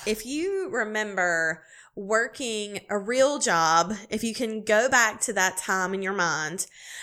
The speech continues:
I was watching this thing today and it was talking about, um, it was on Instagram. This woman was talking about, like, workplace, how people aren't putting up with shit anymore.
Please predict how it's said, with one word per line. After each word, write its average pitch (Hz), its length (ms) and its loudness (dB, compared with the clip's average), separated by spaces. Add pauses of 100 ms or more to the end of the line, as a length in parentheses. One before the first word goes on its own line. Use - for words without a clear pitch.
(220)
I 214 80 4
was 240 240 2
watching 247 340 2
this 311 180 0
thing 190 200 0
today 185 280 2
and 170 120 0
it 143 80 -2
was 127 120 0
talking 196 360 0
about, 170 500 2
um, 175 280 0
it 165 40 0
was 190 140 0
on 190 80 -4
Instagram. 180 840 -2
This 185 200 -2
woman 190 220 -6
was 180 180 -4
talking - 260 -8
about, 165 200 -6
like, - 200 -8
workplace, 196 1120 -2
how 214 200 -2
people 202 340 -6
aren't 180 560 -4
putting 185 220 -4
up 190 100 0
with 196 100 -2
shit - 240 0
anymore. 165 560 -4